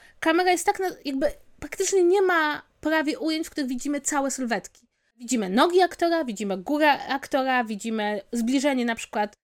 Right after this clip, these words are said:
na to, jak tam ktoś podnosi stołek, żeby na nim stanąć,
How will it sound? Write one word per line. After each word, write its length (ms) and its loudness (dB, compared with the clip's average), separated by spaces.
na 140 -2
to, 100 -4
jak 140 -2
tam 200 -4
ktoś 220 -2
podnosi 520 0
stołek, 440 0
żeby 160 -2
na 120 0
nim 140 0
stanąć, 560 0